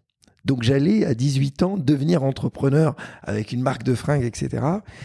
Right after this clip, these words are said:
Mais à ce moment-là, vers, euh, vers, ouais, vers dix-neuf, un truc comme ça, la mode du rollerblade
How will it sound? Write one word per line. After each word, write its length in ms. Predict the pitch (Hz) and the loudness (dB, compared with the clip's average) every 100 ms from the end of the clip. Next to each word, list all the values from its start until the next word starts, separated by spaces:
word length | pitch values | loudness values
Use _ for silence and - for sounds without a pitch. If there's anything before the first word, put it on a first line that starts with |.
| - - | -20 -4
Mais 220 | - 131 131 | 2 4 4
à 100 | 120 | 0
ce 240 | - 214 | 0 2
moment-là, 640 | 180 175 151 127 135 175 | 4 4 2 2 2 0
vers, 320 | 147 123 110 | 0 0 0
euh, 160 | 110 110 | 0 -2
vers, 240 | 113 110 110 | 0 0 2
ouais, 140 | 135 | 0
vers 180 | 110 107 | 0 -2
dix-neuf, 480 | 101 107 120 131 - | -4 -2 0 0 -2
un 60 | |
truc 180 | - - | -6 -8
comme 180 | - 117 | -8 -4
ça, 240 | 147 180 - - - - - - - | -2 -4 -6 -20 -18 -18 -20 -10 -2
la 160 | 104 | 2
mode 220 | 113 151 | 4 2
du 140 | 123 113 | 2 2
rollerblade 680 | 110 127 117 113 117 110 | 4 4 2 2 2 2